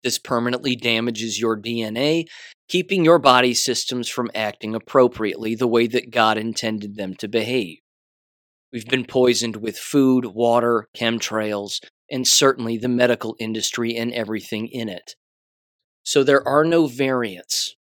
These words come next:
Keep that in mind going forward. You will hear of new variants. There's already at least two or three different names now of variants of quote-unquote covid, which does not exist.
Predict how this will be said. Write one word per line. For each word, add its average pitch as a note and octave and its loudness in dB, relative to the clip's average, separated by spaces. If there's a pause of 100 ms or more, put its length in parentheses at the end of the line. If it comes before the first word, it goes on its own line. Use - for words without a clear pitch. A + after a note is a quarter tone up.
(120)
Keep C3+ -10
that C#3+ 4
in C3+ -6
mind C3 0
going C3+ 2
forward. A#2+ 2
You A#2 -2
will A2 0
hear C3+ 4
of B2+ 0
new C3 0
variants. B2 0
There's A#2 0
already B2 2
at A#2 -4
least A#2+ -4
two C#3+ 0
or C3+ 0
three C3 -4
different B2+ -4
names B2+ -2
now A#2+ 2
of A#2 -8
variants A2 -4
of A#2 -6
quote-unquote B2 0
covid, B2 2
which A2+ -4
does A2+ 0
not A2 -2
exist. A2+ -4